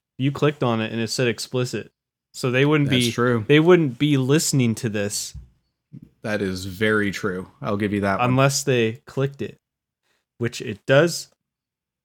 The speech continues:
Speaker 1: clarify. Sorry, I, I had a bubble in my throat. Um, it does say that it's explicit. So if you click on this,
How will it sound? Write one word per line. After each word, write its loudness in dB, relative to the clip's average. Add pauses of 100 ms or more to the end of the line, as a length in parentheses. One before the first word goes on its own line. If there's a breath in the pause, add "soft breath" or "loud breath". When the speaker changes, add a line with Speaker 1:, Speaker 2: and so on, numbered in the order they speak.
Speaker 1:
clarify. -2 (640)
Sorry, -10 (140)
I, -10 (420)
I -10
had -6
a -8
bubble -6
in -6
my -4
throat. -6
Um, 2
it 4
does 4
say 2 (320)
that 2
it's -2
explicit. -6 (240)
So -4
if -4
you -2
click 0
on -2
this, -18